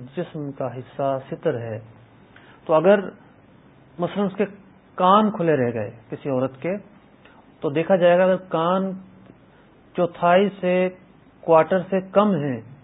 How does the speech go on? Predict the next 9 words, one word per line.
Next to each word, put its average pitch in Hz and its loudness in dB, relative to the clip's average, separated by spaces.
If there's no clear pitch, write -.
تو 156 -6
واجب 135 0
ادا 139 0
ہو 160 -4
گیا، 139 0
اور 151 -4
اگر 160 2
ربع 170 4
حصہ 147 -2